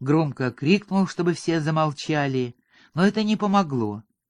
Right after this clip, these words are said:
а через минуту он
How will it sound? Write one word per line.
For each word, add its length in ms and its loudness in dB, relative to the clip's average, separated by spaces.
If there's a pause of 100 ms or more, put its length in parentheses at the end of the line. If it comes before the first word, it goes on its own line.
(340)
а 260 2
через 280 0
минуту 680 -2 (320)
он 360 0